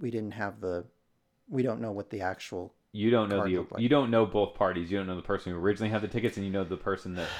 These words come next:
Speaker 2: the
Speaker 1: See,
Speaker 2: tickets were
Speaker 1: that's
Speaker 2: transferred
Speaker 1: interesting.
Speaker 2: to.
Speaker 1: Maybe if you go through the process where you enter their contact information and their email, maybe, but I don't know. I'm kinda wondering if it gives anything unique, not, or if it just kinda releases that ticket
Speaker 2: Yeah.
Speaker 1: to them.
Speaker 2: Well, I'm hoping that, I'm hoping that they do it that way, or at least that they,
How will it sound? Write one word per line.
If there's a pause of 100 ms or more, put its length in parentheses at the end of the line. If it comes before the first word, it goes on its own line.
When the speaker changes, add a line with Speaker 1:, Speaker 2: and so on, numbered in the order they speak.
Speaker 2:
the
Speaker 1:
See,
Speaker 2:
tickets
were
Speaker 1:
that's
Speaker 2:
transferred
Speaker 1:
interesting.
Speaker 2:
to.
Speaker 1:
Maybe
if
you
go
through
the
process
where
you
enter
their
contact
information
and
their
email,
maybe, (300)
but
I
don't
know.
I'm
kinda
wondering
if
it
gives
anything
unique,
not,
or
if
it
just
kinda
releases
that
ticket
Speaker 2:
Yeah. (240)
Speaker 1:
to
them. (360)
Speaker 2:
Well,
I'm
hoping
that, (140)
I'm
hoping
that
they
do
it
that
way,
or
at
least
that
they,